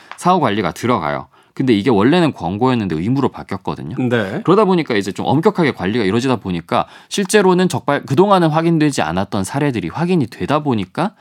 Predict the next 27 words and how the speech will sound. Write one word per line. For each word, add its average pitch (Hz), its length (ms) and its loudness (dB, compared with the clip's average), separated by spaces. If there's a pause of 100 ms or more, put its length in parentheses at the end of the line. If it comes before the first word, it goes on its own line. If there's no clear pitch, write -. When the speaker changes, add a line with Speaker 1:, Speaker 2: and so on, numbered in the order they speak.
(240)
Speaker 1:
좀 98 120 -8
그런 165 300 2
건 160 260 0
면은 113 240 2
있다고 104 400 -4
설명은 120 380 -4
해요. 92 160 -8 (180)
네. 76 220 -14 (920)
Speaker 2:
이게 160 300 2
학대라는 - 680 0
게 160 100 -2
어떤 262 360 2
방식의 202 360 2
학대를 139 380 -4
이야기하는 110 320 -6
겁니까? 87 300 -14 (240)
Speaker 1:
상당히 214 340 2
다양합니다. 110 540 0
사실 90 200 -8
학대라는 101 420 -2
게 85 40 -4
신체적 208 500 2
학대 95 220 -4
당연히 95 380 -2
생각하실 110 600 -4
수 - 140 -8
있고 80 400 -4